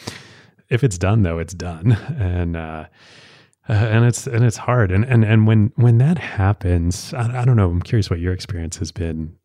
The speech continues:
with this, Ben, 'cause it happens a lot, especially with these early stage companies.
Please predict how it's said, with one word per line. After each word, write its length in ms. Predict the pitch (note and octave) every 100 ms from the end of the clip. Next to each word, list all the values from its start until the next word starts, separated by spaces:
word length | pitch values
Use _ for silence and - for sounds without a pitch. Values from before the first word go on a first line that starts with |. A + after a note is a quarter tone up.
| -
with 100 | F2
this, 160 | E2
Ben, 340 | - E2 D#2+ E2
'cause 140 | - -
it 80 |
happens 300 | - G#2+ F#2
a 40 | E2+
lot, 300 | F#2 A2+ E2
especially 380 | - G2 - G#2+
with 120 | F#2+
these 160 | G#2+
early 180 | F2 E2+
stage 280 | F#2+ G#2+ G2
companies. 640 | - F#2 F#2+ G2 A2+ -